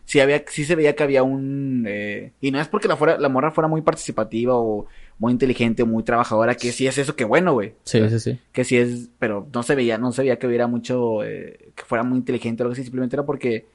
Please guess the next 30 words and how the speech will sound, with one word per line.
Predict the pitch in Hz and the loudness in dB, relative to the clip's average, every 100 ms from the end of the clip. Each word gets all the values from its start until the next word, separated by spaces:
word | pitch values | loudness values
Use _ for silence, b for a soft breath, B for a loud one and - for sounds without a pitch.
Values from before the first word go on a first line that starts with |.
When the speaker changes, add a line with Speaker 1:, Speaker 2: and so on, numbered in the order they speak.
| _ _ _ _ - | _ _ _ _ -14
Speaker 2:
Porque | 127 117 | -10 -2
estaba | 123 120 127 | 2 4 6
guapa. | 120 113 - | 4 2 2
Speaker 1:
se | 117 | 0
le | 117 | 0
hizo | 117 139 | 0 4
guapa | 135 139 143 135 | 4 4 2 2
y | 123 | 0
el | 110 | -2
vato | 110 113 117 113 110 113 120 | -4 -4 -4 -4 -6 -10 -12
siempre | 104 104 120 113 | -12 -8 -4 -4
la | 107 104 | -6 -8
traía | 104 | -12
para | 185 | -10
todos | 120 113 | -6 -4
lados | 110 113 113 - | -2 -4 -6 -6
en, | 120 117 | -6 -4
en | 123 | -4
el | 117 | -4
sentido | 113 107 113 | -4 -4 -4
de | 113 | -4
que, | 113 104 107 107 107 - | -6 -8 -8 -12 -16 -16
no | 113 | -14
sé, | 117 127 127 | -4 0 2
o | 135 | 2
sea, | 123 110 | 0 -2
ayúdame | - 165 226 | 0 0 0
con | 226 156 | 0 -2
esto, | 151 139 | -2 -4
ayúdame | 123 170 214 220 196 160 135 | -4 -4 -6 -8 -8 -8 -10